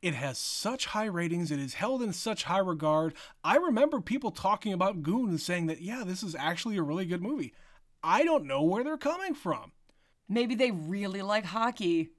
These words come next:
Speaker 2: and they really like people getting the shit kicked out of them during
Speaker 1: Yeah.
Speaker 2: games. 'Cause there's the, in the final scene where he and Liev finally face off, they get out of the penalty box, they throw down their gloves,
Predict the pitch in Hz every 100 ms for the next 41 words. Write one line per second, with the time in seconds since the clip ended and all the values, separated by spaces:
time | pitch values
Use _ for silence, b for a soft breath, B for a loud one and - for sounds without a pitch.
0 | - 214 220 208 175 156 165 170 202 196
1 | 185 180 - 170 165 196 165 165 175 190
2 | 190 - 226 - 208 180 190 170 160 147
3 | 170 160 156 - 165 180 165 180 190 175
4 | 156 B B - 320 196 B B 311 320
5 | 226 - 196 233 285 294 285 - 247 294
6 | 302 - - 285 214 160 B - 220 214
7 | - 247 262 233 240 233 220 180 - 202
8 | 208 220 220 214 202 b - - 226 226
9 | - 220 185 156 - _ _ - 196 175
10 | 262 330 339 285 160 220 208 208 165 165
11 | 165 170 - - b - 220 - - 220
12 | 247 285 277 262 247 208 202 180 165